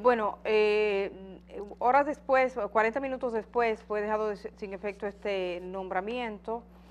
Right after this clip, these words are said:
Eh, hay que decir que tú dices, el Congreso está convocando esta sesión, y es muy importante lo que ocurrió, porque un partido que era parte de la alianza con el Partido de los Trabajadores ha retirado su apoyo, maneja la, el Ministerio de Trabajo, y ha entregado al gobierno el Ministerio de Trabajo y se ha alejado.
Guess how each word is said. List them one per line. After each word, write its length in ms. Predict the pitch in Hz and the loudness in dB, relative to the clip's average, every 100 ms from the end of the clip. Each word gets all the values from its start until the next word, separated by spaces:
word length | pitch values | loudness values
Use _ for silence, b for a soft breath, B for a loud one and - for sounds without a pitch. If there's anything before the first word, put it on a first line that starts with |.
| B B | B B
Eh, 160 | - 185 | -8 -2
hay 140 | 196 | 0
que 140 | 220 294 | 0 -2
decir 400 | 285 - 262 226 | -6 -6 -8 -6
que 100 | 196 | -6
tú 160 | 214 | -6
dices, 200 | 226 220 | -8 -4
el 200 | 208 196 | -2 -2
Congreso 340 | 190 202 220 240 | -4 -8 -8 -10
está 200 | 254 254 | -8 -8
convocando 580 | 262 233 226 240 220 202 | -6 -6 -2 -2 -2 -6
esta 200 | 196 208 | -6 -6
sesión, 380 | 202 202 196 | -8 -8 -8
y 120 | 175 214 | -6 -6
es 60 | |
muy 120 | 220 | -6
importante 420 | 262 254 233 233 226 | -6 -6 -6 -6 -6
lo 120 | 202 | -6
que 80 | 196 | -8
ocurrió, 420 | 190 208 254 208 | -8 -2 -2 -2
porque 220 | 185 - | -4 -6
un 100 | 202 | -4
partido 500 | 247 240 262 247 240 | -2 -4 -6 -8 -8
que 180 | - 190 | -8 -8
era 220 | 196 220 | -6 -6
parte 260 | 220 220 220 | -6 -8 -6
de 80 | 220 | -4
la 80 | 196 | -2
alianza 540 | 196 220 214 - 175 B B B B - | -4 -6 -8 -8 -8 B B B B -8
con 120 | 190 | -6
el 80 | 185 | -4
Partido 340 | 190 185 202 | -4 -2 -2
de 40 | 220 | 0
los 120 | 226 | -2
Trabajadores 580 | 233 220 226 208 202 185 | -2 0 0 0 -4 -6
ha 60 | 202 | -8
retirado 420 | 208 202 202 196 | -8 -4 -2 -2
su 100 | 190 | -4
apoyo, 440 | 175 180 214 175 170 | -6 -2 -2 -2 -6
maneja 500 | 175 180 190 202 220 | -8 -8 -8 -6 -2
la, 400 | 214 190 180 185 - | 0 0 -2 -6 -12
el 160 | 185 185 | -8 -8
Ministerio 520 | 190 180 - 196 214 | -10 -12 -6 -4 -4
de 120 | 214 | -4
Trabajo, 480 | 196 175 185 175 151 - B B B B | -2 0 0 -2 -12 -20 B B B B
y 60 | 185 | -6
ha 60 | |
entregado 340 | 196 220 220 226 | -4 -2 0 0
al 80 | 214 | -2
gobierno 360 | 208 220 226 | -2 -4 -4
el 60 | 208 | -8
Ministerio 440 | 190 180 180 190 | -10 -10 -8 -6
de 80 | 208 | -4
Trabajo 260 | 202 202 208 | -2 -2 -2
y 60 | |
se 100 | 190 | -6
ha 20 | |
alejado. 540 | 185 180 214 196 175 | -8 -6 -2 0 0